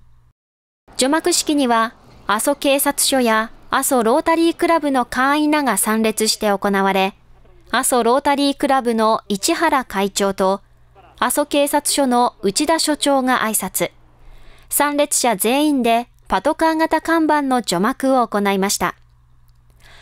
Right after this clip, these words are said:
阿蘇市波野小知野の国道五十七号沿いに建てられたこのパトカー型看板は、阿蘇ロータリークラブが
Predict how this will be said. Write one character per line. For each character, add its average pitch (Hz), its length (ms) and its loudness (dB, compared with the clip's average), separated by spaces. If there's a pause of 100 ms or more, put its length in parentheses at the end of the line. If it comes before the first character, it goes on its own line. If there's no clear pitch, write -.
(340)
阿 254 140 0
蘇 370 160 0
市 320 220 0
波 240 340 2
野 247 160 2
小 262 320 2
知 262 180 -2
野 247 140 2
の 226 280 2
国 247 360 -2
道 285 180 2
五 214 200 0
十 285 180 0
七 285 260 2
号 262 220 2
沿 254 220 0
い - 20 0
に 247 140 0
建 240 120 -2
て 247 120 -2
ら 240 100 0
れ 226 140 -2
た 180 180 -2
こ - 180 -2
の 202 140 0
パ 185 160 -6
ト 254 140 0
カ 254 180 0
ー 247 60 -2
型 247 240 0
看 240 180 -2
板 208 200 0
は、 185 260 0 (640)
阿 254 140 0
蘇 240 220 0
ロ 214 160 2
ー 302 40 0
タ 302 140 0
リ 294 180 0
ー - 40 -10
ク 294 100 -2
ラ 277 140 2
ブ 233 120 -2
が 220 260 0